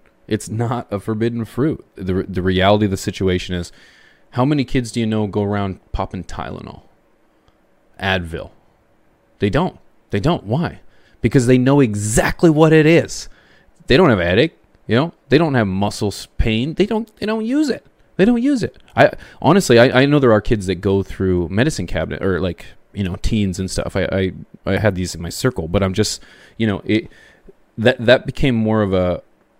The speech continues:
of a, it was an addiction thing. And they, they were getting their, their sort, things from somewhere else first, and then it kinda led to that. But the reality is, is that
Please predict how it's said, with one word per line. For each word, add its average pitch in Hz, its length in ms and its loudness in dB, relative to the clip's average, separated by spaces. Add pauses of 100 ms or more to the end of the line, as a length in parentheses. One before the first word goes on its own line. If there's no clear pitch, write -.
(120)
of 92 220 0
a, 87 240 -2 (240)
it 101 60 0
was 95 100 0
an 92 100 -4
addiction 92 600 -2
thing. 90 260 -6
And 87 80 -6
they, 92 80 -4
they 98 260 -2
were 98 100 0
getting 95 280 -2
their, 90 300 -4
their 92 220 -4
sort, - 340 -8
things 113 280 0
from 95 140 -6
somewhere 101 400 -2
else 95 300 0
first, - 560 -4
and 95 180 -8
then 92 80 -4
it 92 80 -8
kinda 92 220 -6
led 95 240 0
to 101 80 0
that. 80 240 -6
But 95 100 -4
the 104 60 -4
reality 107 420 2
is, 95 140 0
is 90 120 -8
that 92 220 0